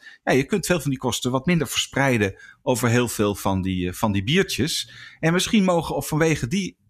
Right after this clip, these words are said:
kostenredenering, mogen de prijzen ook wel omhoog. En dan is er nog een laatste,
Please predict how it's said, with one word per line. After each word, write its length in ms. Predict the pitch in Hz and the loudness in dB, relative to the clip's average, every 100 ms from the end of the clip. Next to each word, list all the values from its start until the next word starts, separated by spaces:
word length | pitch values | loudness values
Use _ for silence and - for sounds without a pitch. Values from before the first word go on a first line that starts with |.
| - | -2
kostenredenering, 840 | 233 - 147 107 98 98 101 165 | -2 0 0 2 2 0 0 -2
mogen 240 | 147 135 131 | -2 -2 -4
de 60 | |
prijzen 480 | - 127 127 135 143 - _ _ _ _ _ | -4 0 0 0 -4 -6 _ _ _ _ _
ook 240 | - 220 - | 0 0 2
wel 180 | 131 101 | 0 -2
omhoog. 600 | 95 85 80 78 - - - - | -4 -4 -4 -4 -10 -14 -12 -2
En 80 | 160 | 0
dan 120 | 160 | 2
is 120 | 156 127 | 0 0
er 60 | |
nog 100 | 120 | 0
een 120 | 110 95 | 0 0
laatste, 760 | 110 147 214 - 226 226 - | 0 0 -2 0 0 0 -8